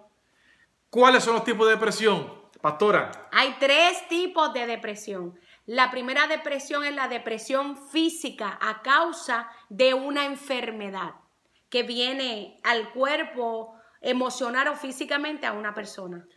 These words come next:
Speaker 1: Depresión física. Es quizá que está pasando algo, te enfermaste de momento. O, o te surgió que tiene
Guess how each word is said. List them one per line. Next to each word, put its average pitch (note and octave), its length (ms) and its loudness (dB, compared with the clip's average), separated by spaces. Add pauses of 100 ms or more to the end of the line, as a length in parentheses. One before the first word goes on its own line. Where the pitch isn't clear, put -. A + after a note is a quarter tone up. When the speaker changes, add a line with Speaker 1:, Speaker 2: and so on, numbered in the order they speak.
(100)
Speaker 1:
Depresión D3+ 1120 2
física. D3+ 720 -2 (640)
Es A#2+ 120 -10
quizá D#3 240 2
que E3+ 80 4
está F#3 180 0
pasando F#3+ 300 -2
algo, G#3 240 4
te A3 100 0
enfermaste F#3 440 0
de F#3 100 2
momento. B2+ 640 -8 (840)
O, D3 580 2 (240)
o D#3 180 0
te D#3+ 120 2
surgió F#3 500 4
que F#3 140 2
tiene F3+ 560 0